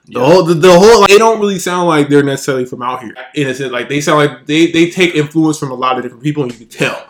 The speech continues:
Speaker 1: And that's what I love about them. They, you can tell they're gonna be able to show the versatility on the, like, different levels. And then they go Sneaks, Baby Boy's interlude, and it shows how they can mellow down.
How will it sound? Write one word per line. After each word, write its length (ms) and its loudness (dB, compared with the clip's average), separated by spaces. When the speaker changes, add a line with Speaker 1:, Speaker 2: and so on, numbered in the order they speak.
Speaker 1:
And 80 -8
that's 140 0
what 160 4
I 40 4
love 180 4
about 280 0
them. 140 -12
They, 140 0
you 220 -2
can 120 -4
tell 180 4
they're 80 4
gonna 160 4
be 160 2
able 180 2
to 100 -4
show 240 8
the 60 4
versatility 760 2
on 160 -2
the, 180 -2
like, 220 -2
different 280 0
levels. 420 -2
And 120 0
then 80 6
they 140 6
go 160 8
Sneaks, 680 2
Baby 420 2
Boy's 320 4
interlude, 560 2
and 200 -2
it 120 -4
shows 600 4
how 80 -8
they 180 6
can 460 2
mellow 520 4
down. 680 2